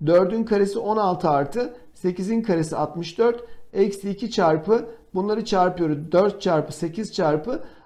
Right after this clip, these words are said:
aradaki açının kosinüsü yani kosinüs altmış bir bölü iki idi. Şimdi sekiz kere dört otuz iki yapar. Altmış dörtten otuz iki çıkartırsak otuz iki kalır.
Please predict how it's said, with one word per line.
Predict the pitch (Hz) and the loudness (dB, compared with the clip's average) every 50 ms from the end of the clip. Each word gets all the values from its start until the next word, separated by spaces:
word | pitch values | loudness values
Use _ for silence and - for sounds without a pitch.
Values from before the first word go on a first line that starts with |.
| _ - | _ -2
aradaki | 185 185 202 208 226 226 214 208 | 0 2 2 2 2 0 0 0
açının | 190 196 185 185 165 | 0 0 -2 -4 -2
kosinüsü | - 185 170 160 170 147 147 143 147 214 247 - - - - - - - | -2 -2 -2 0 -2 -2 -2 -2 -2 -4 -4 -4 -6 -12 -20 -14 -6 -2
yani | 170 180 175 180 175 180 | 0 0 0 0 -2 -2
kosinüs | - 196 190 196 202 185 160 | -2 -2 0 0 -2 -2 0
altmış | 165 160 160 - 220 214 - - | -2 -2 -2 -2 -4 -4 -4 -4
bir | 170 185 196 175 170 | -2 0 0 2 2
bölü | 175 170 170 | 2 2 2
iki | 165 165 - 135 117 | -2 -4 -4 -4 -4
idi. | 95 95 - - - - - - - - - - - - | -4 -6 -8 -12 -16 -16 -16 -18 -18 -18 -20 -20 -20 -16
Şimdi | - - 202 156 131 110 - - - - - | -8 -6 -4 -2 -2 -4 -6 -8 -18 -20 -6
sekiz | - - 175 170 247 226 - | 0 0 0 0 0 -4 0
kere | - 214 202 202 202 | 2 4 4 6 6
dört | 220 226 226 - | 4 4 2 0
otuz | 196 - 190 185 202 | -4 -4 -4 -6 -6
iki | 185 214 214 | -2 0 0
yapar. | 190 - 180 190 220 247 - - - - - - - - - - - - - | 2 2 4 2 2 2 0 -6 -16 -18 -20 -20 -20 -20 -20 -20 -14 -4 0
Altmış | 170 170 170 226 214 208 - - | 2 2 2 0 -4 -4 -2 0
dörtten | 208 208 202 220 208 | 0 0 0 0 -2
otuz | 190 190 185 196 | -2 -2 -4 -8
iki | - 208 - | -8 -8 -8
çıkartırsak | - - 208 196 190 196 185 - 165 147 139 - - | -4 0 2 2 2 2 -2 -2 -2 -2 -2 -2 -6
otuz | 135 - 143 143 | -8 -6 -6 -8
iki | 151 - 214 - | -8 -8 -6 -2
kalır. | - 214 214 233 247 240 - - | 0 0 2 2 0 -2 -6 -14